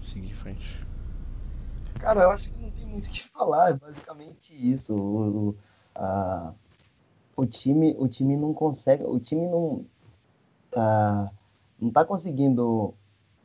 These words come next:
Speaker 2: ter esse, esse encaixe de, de, de mentalidades, sabe? Ah, não só do, não só é a questão tática, mas é uma questão de, de comunicação também. Tá faltando comunicação pro time. O, os caras do Sixers,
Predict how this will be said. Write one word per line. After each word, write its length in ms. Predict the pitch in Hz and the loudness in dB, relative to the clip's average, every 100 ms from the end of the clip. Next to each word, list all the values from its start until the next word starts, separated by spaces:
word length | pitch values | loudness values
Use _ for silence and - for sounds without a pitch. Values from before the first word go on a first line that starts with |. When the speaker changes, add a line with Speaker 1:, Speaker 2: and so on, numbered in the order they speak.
| _ _ _ _ | _ _ _ _
Speaker 2:
ter 100 | - | 6
esse, 260 | 160 165 160 123 | 8 8 6 4
esse 300 | 135 123 117 | 6 4 6
encaixe 720 | 127 110 117 117 117 113 117 | 4 4 2 4 6 6 4
de, 180 | 104 110 | 0 0
de, 240 | 104 107 101 _ _ _ | 2 0 -2 _ _ _
de 180 | - 113 | -2 0
mentalidades, 800 | 110 107 113 104 101 101 - - _ _ _ _ _ _ | 0 2 2 4 4 2 -2 -16 _ _ _ _ _ _
sabe? 320 | 98 107 104 - _ - | 0 0 -2 -6 _ -6
Ah, 400 | 98 98 98 92 - - | -2 0 0 -2 -8 0
não 160 | 123 208 | 6 6
só 220 | 220 170 | 12 12
do, 280 | 160 139 107 - - | 12 6 4 -4 -2
não 180 | 117 151 | 2 2
só 340 | - 143 143 _ _ _ | 6 8 6 _ _ _
é 100 | - | 0
a 40 | 117 | 2
questão 340 | 123 107 123 | 2 2 0
tática, 360 | 113 113 - 120 | 6 4 6 4
mas 160 | 117 | 4
é 40 | 123 | 4
uma 120 | 131 | 4
questão 440 | 143 135 123 147 | 2 0 2 2
de, 360 | 147 151 160 151 _ _ - _ _ 113 - - | 2 0 0 -2 _ _ -20 _ _ -14 -14 -12
de 80 | 120 | 2
comunicação 640 | 180 202 208 208 190 208 | 8 10 12 10 10 4
também. 360 | - 196 180 165 | 6 6 8 8
Tá 120 | 165 | 8
faltando 420 | 196 196 185 220 | 6 4 4 4
comunicação 560 | 190 175 151 123 117 113 | 0 -2 2 2 2 -2
pro 100 | 107 | -4
time. 380 | 107 104 120 104 | -4 0 2 4
O, 380 | 104 110 113 | 2 0 -2
os 100 | 113 | -4
caras 300 | - - 185 | 8 8 8
do 100 | 160 | 2
Sixers, 500 | 135 151 151 165 160 | 0 0 0 0 -2